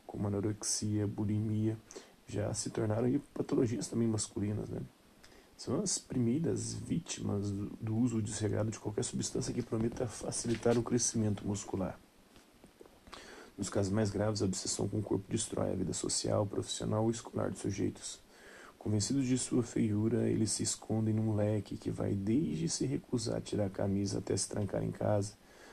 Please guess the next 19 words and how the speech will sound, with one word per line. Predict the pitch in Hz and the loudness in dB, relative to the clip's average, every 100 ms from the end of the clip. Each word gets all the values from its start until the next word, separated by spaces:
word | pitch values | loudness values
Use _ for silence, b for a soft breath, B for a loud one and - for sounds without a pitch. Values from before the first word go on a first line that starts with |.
| B - | B -12
Abandonam | 113 113 104 110 107 | -4 0 4 4 4
estudos | 101 - 113 120 104 98 | 2 -2 0 2 2 -4
e | |
carreiras | - 113 101 110 101 | -4 -4 0 0 -2
para | - 104 107 | 0 2 2
passar | - - - 143 | 0 -2 2 0
o | |
tempo | - - - | 0 -4 -6
treinando, | - 123 110 107 107 - | 0 2 4 2 0 -4
sacrificam | - - 113 - 143 131 | -8 -6 -4 0 0 0
casamentos | 120 117 131 107 127 127 120 | 0 0 0 2 2 0 0
e | |
relações | 104 101 101 107 101 | 2 2 0 0 0
amorosas. | 98 98 113 110 110 - B B B B B B B - | 0 0 0 0 -2 -6 B B B B B B B -10
A | - | -4
masculinidade | 107 107 - 107 101 101 101 104 110 | 0 0 0 -2 0 2 2 2 2
era | 104 | 2
um | |
ideal | 107 104 104 104 | 2 2 2 0